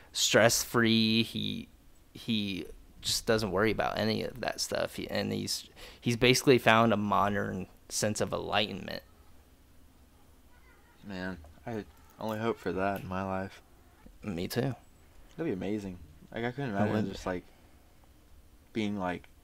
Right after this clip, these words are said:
Speaker 2: that clear-minded. 'Cause, like, even with, like, meditating, I feel like I have to almost, like, force my calm. Like,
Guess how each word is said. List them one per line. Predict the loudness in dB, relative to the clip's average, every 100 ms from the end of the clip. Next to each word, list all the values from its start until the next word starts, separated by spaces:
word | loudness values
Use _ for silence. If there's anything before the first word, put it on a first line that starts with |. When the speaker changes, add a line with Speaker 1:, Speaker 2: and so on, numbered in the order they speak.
| -20 -20 -20 -20 -20 -20 -20 -20 -20 -20 -2
Speaker 2:
that | -2 -2
clear-minded. | -4 -2 -2 -2 -4 -4 -8 -12 -16 -20 -20 -20 -20 -20 -14 -10 -4
'Cause, | -4 0
like, | 0 0
even | 0 0 0
with, | 2
like, | 2 0
meditating, | -2 0 -2 0 -2 -2
I | -6 -6
feel | -4 -6
like | -4
I |
have | -8 -6
to | -8
almost, | -8 -10 -14
like, | -16 -16 -20 -20 -20 -20 -20 -20 -20
force | -12 -6 -4 -4 -8
my | -8 -6
calm. | -6 -6 -6 -8 -12
Like, | -10 -8 -10